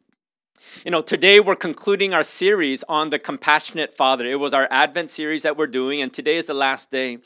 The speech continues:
Last week was the first part of a little mini series in the Compassionate Father where we talked about God has spoken mercy into our life. God has spoken mercy into our life.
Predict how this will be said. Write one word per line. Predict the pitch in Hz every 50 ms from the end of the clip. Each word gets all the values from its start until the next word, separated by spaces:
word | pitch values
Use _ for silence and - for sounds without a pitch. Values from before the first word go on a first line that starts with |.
| - - - - - - _ -
Last | 143 151 180 208 208 - -
week | 170 196 185 160 - 131
was | 143 139
the | - 139
first | - - - 175 185 196 190 - -
part | - - - 196 196 180 147 - -
of | 143 131 110
a | 127
little | 127 131 147 156 165 165
mini | 151 147 156 165 175 175
series | 170 - - 151 147 147 143 120
in | - - 143
the | 139 139
Compassionate | - - 131 123 - 135 143 - - 151 135 107
Father | - - 175 202 190 170 120 113 120 127 - - - - -
where | - - 151
we | 135 143 139
talked | - - - 175 202 214 -
about | 208 - 151 156 151 135 113 -
God | - 185 175 190 202 214 233 226
has | 196 - 202 202 196
spoken | - - - - - _ 214 208 220 226 220 - - 117 113 135 151 165 _ _ _ _ _ _ _ _ _ _ _ _ _ _ -
mercy | 117 127 143 156 165 185 196 185 - - - 147 120 107 - _ _ _ _ -
into | 139 135 131 - - 135
our | 131 123 123
life. | 127 120 117 110 110 113 - - - _ _
God | - 147 160 151
has | 185 185 -
spoken | - - 170 170 165 170 156 143
mercy | 143 147 151 143 - 165
into | 143 131 - 135
our | 120 123
life. | 127 120 117 120 113 - _ - - - - _